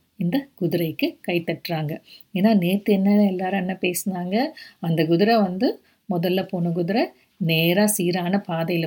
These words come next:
போச்சு, அதனால அது சரியான நேரத்துல வந்து அந்த ஓட்டப்பந்தயத்தை முடிச்சுட்டு வந்திருந்தா அதுக்கு எல்லாம் பாராட்டு தெரிவிச்சாங்க.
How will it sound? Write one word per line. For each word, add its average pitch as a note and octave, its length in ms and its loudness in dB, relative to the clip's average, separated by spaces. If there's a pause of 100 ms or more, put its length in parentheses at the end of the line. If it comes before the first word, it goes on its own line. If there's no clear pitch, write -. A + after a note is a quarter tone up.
போச்சு, D#3+ 380 -6 (460)
அதனால D#3+ 360 -4 (320)
அது E3+ 260 0 (460)
சரியான F#3 540 2
நேரத்துல F3 380 0
வந்து D#3+ 280 -4 (100)
அந்த F#3+ 200 -2 (560)
ஓட்டப்பந்தயத்தை F3 640 -4
முடிச்சுட்டு F3 420 0
வந்திருந்தா E3 340 -2
அதுக்கு F3+ 260 -2
எல்லாம் D#3+ 300 -4
பாராட்டு F3 400 -2
தெரிவிச்சாங்க. E3 640 -8